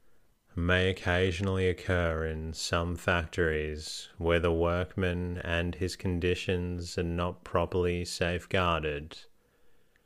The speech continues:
it is, nevertheless, a fact that lead poisoning very seldom occurs among painters of experience and cleanly habits.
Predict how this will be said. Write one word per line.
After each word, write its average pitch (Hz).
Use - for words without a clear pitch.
it 98
is, 101
nevertheless, 92
a 92
fact 95
that 98
lead 98
poisoning 85
very 87
seldom 92
occurs 82
among 82
painters 85
of 82
experience 80
and 82
cleanly 87
habits. 78